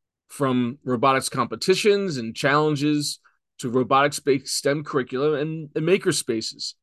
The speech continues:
Some especially interesting stuff when it comes to the use of robotics and coding in primary grades. I think that's something that is not necessarily thought about a lot. Usually you're thinking about that high school robotics competition and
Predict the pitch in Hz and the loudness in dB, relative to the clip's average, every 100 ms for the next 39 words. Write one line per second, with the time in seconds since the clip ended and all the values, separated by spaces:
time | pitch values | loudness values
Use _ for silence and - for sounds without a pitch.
0 | _ _ _ _ _ - 185 190 - 262 | _ _ _ _ _ -4 2 2 2 2
1 | 269 220 160 165 151 156 151 131 - 147 | 2 0 0 -2 -4 -6 -6 -6 0 0
2 | 143 131 123 151 151 - 123 123 131 160 | 0 -4 -2 -4 -4 -4 -4 -4 -4 -4
3 | 147 143 117 123 113 127 131 131 120 107 | 0 0 2 0 2 2 2 -2 -8 -6
4 | 127 131 135 131 _ _ _ _ _ - | -2 0 -2 -6 _ _ _ _ _ 0
5 | 147 147 - 160 185 196 139 117 107 113 | 2 0 -2 4 4 6 4 2 -2 -2
6 | 78 64 - - _ _ _ _ - 131 | -2 -4 -6 -6 _ _ _ _ -2 2
7 | 185 185 185 - - 190 160 185 151 - | 4 4 4 4 4 4 4 2 2 2
8 | 139 139 170 143 175 - 180 151 180 226 | -2 0 0 0 -2 0 -2 -2 -2 -2
9 | 123 110 104 101 90 - 160 151 151 135 | -4 -8 -8 -6 -8 -4 -4 2 2 2
10 | 135 160 151 151 127 135 123 131 120 139 | 0 0 0 -2 2 2 2 0 2 2
11 | 147 - 147 127 131 135 139 147 - 139 | 2 0 0 2 0 2 2 0 -4 -8
12 | 127 123 120 131 - 147 123 | -8 -8 -6 -6 -2 0 0